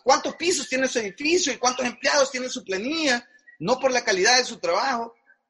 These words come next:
¿verdad? Puta, de, de alguna manera eso les ha implicado ahorita tener que despedir el montón de mara y despertar a una realidad que se les volvió completamente adversa.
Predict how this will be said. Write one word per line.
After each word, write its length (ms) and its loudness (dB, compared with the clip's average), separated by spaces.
¿verdad? 440 0
Puta, 220 -8
de, 280 -6
de 160 -16
alguna 240 -6
manera 500 4
eso 200 0
les 120 2
ha 80 4
implicado 460 0
ahorita 320 2
tener 260 -2
que 100 -2
despedir 360 -2
el 80 -2
montón 320 -4
de 80 -2
mara 680 2
y 80 -2
despertar 520 0
a 100 4
una 180 -2
realidad 600 0
que 240 -4
se 140 -10
les 140 -6
volvió 280 -4
completamente 600 -2
adversa. 480 -2